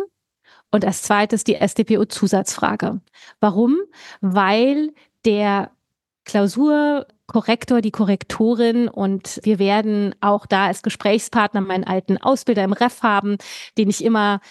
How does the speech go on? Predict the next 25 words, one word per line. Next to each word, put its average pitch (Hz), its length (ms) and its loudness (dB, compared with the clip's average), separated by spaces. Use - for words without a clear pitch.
mit 208 160 2
seiner 240 320 2
Erlaubnis 214 540 0
auch - 180 0
als 180 180 -2
Beispiel 233 460 0
nennen 202 260 -2
kann, 190 320 0
ne? 247 260 2
Also 196 280 -4
so 196 160 2
ein 190 260 0
Richter 277 480 2
aus 233 200 -4
Rheinland-Pfalz, 214 1040 0
ich - 120 -12
glaube, 185 240 0
er - 80 0
ist - 160 -6
jetzt - 180 0
in 202 80 2
Kaiserslautern 202 580 0
oder 226 160 2
in 277 100 0
Zweibrücken, 196 760 0